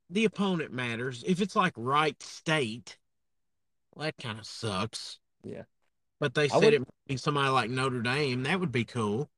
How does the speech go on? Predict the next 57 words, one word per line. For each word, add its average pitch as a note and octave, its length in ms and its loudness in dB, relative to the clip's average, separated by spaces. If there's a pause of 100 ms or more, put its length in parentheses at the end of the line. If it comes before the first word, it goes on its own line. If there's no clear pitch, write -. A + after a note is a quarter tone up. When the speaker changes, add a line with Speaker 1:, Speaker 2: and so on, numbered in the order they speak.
(340)
Speaker 2:
That A#2+ 140 2
would A#2 140 4
be A2+ 120 2
dope G#2 400 2
to A2+ 80 -6
be G#2 120 -2
Notre G2+ 240 -2
Dame. G2+ 440 -2
They're B2+ 160 6
not A2+ 160 4
listed B2 320 4
on A#2 100 2
any A#2+ 200 2
of A2 60 4
these A#2+ 420 0
here, B2+ 280 6
but, A2 300 0 (500)
well, A#2+ 180 10
I B2+ 40 10
would G2+ 140 4
love A2+ 260 4
to G#2+ 80 -4
see A2+ 140 -2
'em G#2 80 -2
play A2 160 2
Notre G#2+ 260 0
Dame G#2+ 280 0
or A#2+ 240 6
Oklahoma A2+ 380 2
State A#2 320 0
or G#2+ 80 0
Baylor. A2+ 340 4
Those A2 200 2
would A2 80 -2
be A2+ 100 0
some A2+ 200 -6
good A2+ 160 2
ones. A2 300 -4 (1000)
But, - 200 -4 (1600)
and C3+ 160 10
if, D#3+ 140 8
if G3+ 160 2
they're, F4 420 6
if G#3+ 120 -8
they're E4 100 0
gonna F4 140 2
be C4+ 100 4
one A3+ 140 6
of F3+ 60 4
those G3 240 10
teams G#3 240 2
right F#3+ 140 6
there, F#3+ 320 2
Will's D#3+ 320 4
gonna G2+ 180 -4
play, F#2+ 260 -2
man. F#2+ 240 -4